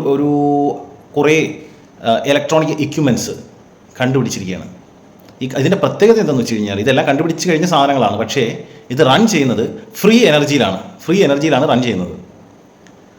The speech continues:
അതായത് ഗൈസ്, ആ,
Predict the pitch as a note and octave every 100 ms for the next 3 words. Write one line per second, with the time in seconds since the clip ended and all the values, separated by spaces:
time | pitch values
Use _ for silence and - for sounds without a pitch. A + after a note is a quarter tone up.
0 | - - _ - - - - B2 E3 D#3
1 | D3+ A#2 C3 - - - - _ - _
2 | -